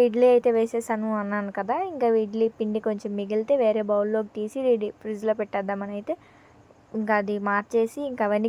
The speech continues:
గిన్నెలన్నీ ఒక చోట వేసేసి అక్కడ పైన ప్లాట్ఫారం మొత్తం తుడిచేసుకున్నాను అనమాట. ఇంకా నీట్గా ఉంటుంది. ఇంకా వంట అయిపోతే పెద్దగా పని ఉండదు కదా వంటగదిలోనైతే. ఇంకా మొత్తం క్లీన్ చేసేసుకున్నాను. చూసారు కదా, మిక్సీ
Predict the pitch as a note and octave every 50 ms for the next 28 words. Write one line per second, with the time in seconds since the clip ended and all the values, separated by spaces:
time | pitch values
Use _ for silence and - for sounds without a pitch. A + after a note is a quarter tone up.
0 | G#3+ G3+ A3 G#3+ A3 A3 A3 G#3+ G#3+ A3 G#3+ G#3 G#3 - G#3+ G#3 G#3 G#3+ G#3+ G#3+
1 | A3 - G#3+ A3 - B3 A#3+ A#3 A3+ A3+ - - - - - G#3 - G#3+ G3+ G3+
2 | - - - - - - - - - A3 A3 A3 A3 A3+ A3 _ _ _ _ _
3 | _ _ - - A3+ G#3+ G#3+ G#3+ - - - A3+ A3 A3+ A3 G#3+ G#3+ G#3+ G3+ _
4 | - A#3 A#3+ A#3 - - B3 A#3+ A3 G#3+ - B3 A#3+ - - A3+ G#3+ G#3+ G#3 G3+
5 | G3+ G3+ G3 G3 G3 G3 G3 G3+ A3+ A3+ G#3+ G#3 G3 G#3 G3 G3 G3+ G3+ G#3+ A3
6 | G#3+ - A3+ A3 A3+ A3 A3 G#3+ G#3+ A3 G#3+ G#3 G#3 C4 E4+ G#4+ - - - -
7 | - - - - - _ _ - A#3 A3+ A#3 A3+ A3+ A3+ A3+ A#3 C4+ C4+ C4 C4
8 | B3 A#3 C4+ C#4+ - B3 G#3+ G#3 A3 A3 A3 - G#3+ G#3+ G#3+ A3 A3+ A3+ A3 A3
9 | A3 G#3+ G3+ A3+ A#3+ A#3+ G#3+ G#3 G3+ G#3 G#3+ G#3 G#3+ G#3 G#3 G3+ G#3 G3+ G3+ -
10 | D#4 F#4 F4+ E4 C4 A3+ G#3+ G#3 G3+ G3+ G3 G#3+ G3 G3+ G3+ - - A#3 A3+ A3
11 | A3 A#3 A3+ A3+ A3+ A3 A3 G#3+ - A3 G#3 - - G#3+ G3+ G3+ G3+ G#3+ C#4+ -
12 | - C#4+ C#4 C4+ B3 A#3 A3 A3+ A3+ C4 C#4 B3+ A#3+ A3+ - B3